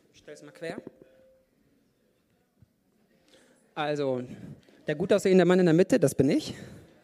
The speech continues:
Die anderen besser aussehenden, mein Sohn, der Pepe, unten meine Frau Katha, Janne, die wird jetzt zwölf nächste Woche,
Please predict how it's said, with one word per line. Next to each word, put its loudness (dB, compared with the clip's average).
Die -4
anderen 2
besser 0
aussehenden, 0
mein 2
Sohn, 0
der -2
Pepe, -4
unten -6
meine -6
Frau -4
Katha, -6
Janne, -6
die -8
wird -10
jetzt -14
zwölf -12
nächste -10
Woche, -6